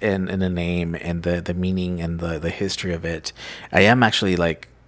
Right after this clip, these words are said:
excited about it. Like, I, I do want to, like you mentioned, you wanna possibly maybe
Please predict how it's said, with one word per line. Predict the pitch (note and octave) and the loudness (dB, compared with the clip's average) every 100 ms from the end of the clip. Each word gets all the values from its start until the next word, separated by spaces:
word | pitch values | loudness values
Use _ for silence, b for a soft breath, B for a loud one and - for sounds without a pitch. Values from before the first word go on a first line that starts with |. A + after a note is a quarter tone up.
| - | -10
excited | F2+ - G#2 | -2 2 4
about | F#2+ E2 D#2+ | 4 0 0
it. | D2 | -2
Like, | D#2+ - | -4 -2
I, | D#2 - F2 | -2 0 0
I | |
do | F2 F2+ | 2 0
want | E2 E2+ E2 | 0 -2 -2
to, | F#2 | -4
like | E2+ | -2
you | |
mentioned, | F2 E2+ - E2+ - | 0 0 -2 -8 -10
you | - F2+ | -4 0
wanna | F2 F2 E2+ E2 B B B - | 2 2 -2 -4 B B B 2
possibly | G2 - F2+ | 2 2 -2
maybe | E2 F2+ E2+ E2 | 0 0 0 -2